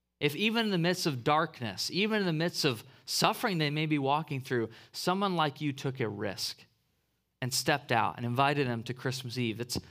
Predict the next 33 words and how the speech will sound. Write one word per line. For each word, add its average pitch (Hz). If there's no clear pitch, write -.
Friday 143
night. 131
Like, 117
i-, 143
if 143
you 175
did 170
that, 101
what, 190
what 180
would 185
happen 185
in 165
your 175
life? 104
Well, -
chances 175
are, 113
not 151
only 190
would 147
th-, 143
that 151
person 143
be 143
changed 131
or 131
affected 127
or 139
at 120
least 151
be 147
aware, 131